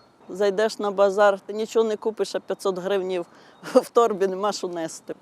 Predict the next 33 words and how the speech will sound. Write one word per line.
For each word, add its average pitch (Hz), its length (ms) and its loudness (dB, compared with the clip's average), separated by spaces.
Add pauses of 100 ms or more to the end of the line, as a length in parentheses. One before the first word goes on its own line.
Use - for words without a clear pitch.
Дуже 208 400 2
низька, 214 540 -4
так 196 220 -4
само, 196 300 -2
як 180 220 -6
і 190 40 -6
пенсія 240 500 -2
для 214 220 -2
людей, 208 380 -2
дуже 196 360 -2
низька. 190 680 -8 (920)
От - 120 -18
хтось 247 280 0
там 226 260 -6
викинув 220 500 -6 (300)
з 190 120 -12
машини 220 480 -6
іконки 196 600 -8
в 156 80 -16
скат. - 480 -8 (1000)
Я 294 160 -2
на 285 140 -2
смітник 254 540 -8
його 220 200 -2 (640)
нести 226 400 0
не 208 100 -4
буду. 220 380 -4 (1120)
Був 254 260 2
у - 20 -4
мене 196 260 -4
там 185 260 -6
на 185 140 -6
Шухевича 175 840 -8